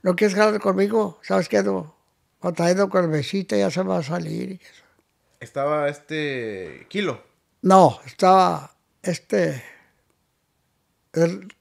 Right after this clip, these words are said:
Speaker 1: camarón pelado, ¿cómo se llama?
Speaker 2: Ah, lo-,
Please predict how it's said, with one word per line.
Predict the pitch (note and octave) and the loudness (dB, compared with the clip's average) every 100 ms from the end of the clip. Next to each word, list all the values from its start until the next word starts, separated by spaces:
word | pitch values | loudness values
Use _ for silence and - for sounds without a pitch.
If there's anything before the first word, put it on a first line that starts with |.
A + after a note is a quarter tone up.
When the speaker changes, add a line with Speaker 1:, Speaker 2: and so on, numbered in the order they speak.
| _ _ _ | _ _ _
Speaker 1:
camarón | - F3+ F3+ G#3 | 2 6 8 6
pelado, | G#3 G3+ G#3 G#3+ | 6 6 6 4
¿cómo | G#3 G3 | 0 -4
se | |
llama? | G3+ A3+ D#3+ - _ _ _ _ _ _ _ _ _ _ | -4 -6 -8 -14 _ _ _ _ _ _ _ _ _ _
Speaker 2:
Ah, | - F3 G3+ G#3 G#3+ G#3+ G#3+ G#3 | -4 -2 0 -2 -2 -2 -4 -6
lo-, | F3 C#3+ D3 | -6 -8 -8